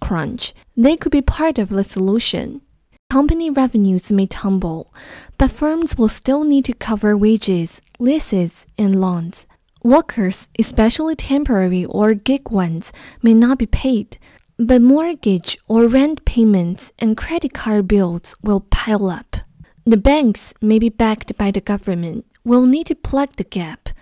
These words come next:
Ordinarily, such stresses will indicate insolvency, and banks will attempt to collect. But this crisis is different. There is a reasonable expectation that the cash crunch will be temporary.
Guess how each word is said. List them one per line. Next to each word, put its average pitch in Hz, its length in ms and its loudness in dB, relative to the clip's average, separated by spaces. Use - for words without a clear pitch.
Ordinarily, 254 960 2
such - 460 -2
stresses 220 760 -4
will 202 160 -2
indicate 240 540 0
insolvency, 190 880 -4
and 247 220 6
banks 294 400 -2
will 233 140 2
attempt 294 460 -4
to - 100 -14
collect. - 720 -8
But 262 240 4
this 330 220 -4
crisis 233 600 -2
is 202 160 -4
different. 190 600 -6
There 262 220 4
is 370 180 -2
a 269 60 0
reasonable 247 460 0
expectation 202 1120 -6
that 277 240 -2
the 269 60 -8
cash - 400 -8
crunch 214 480 -2
will 208 140 -4
be 196 100 0
temporary. 208 920 -6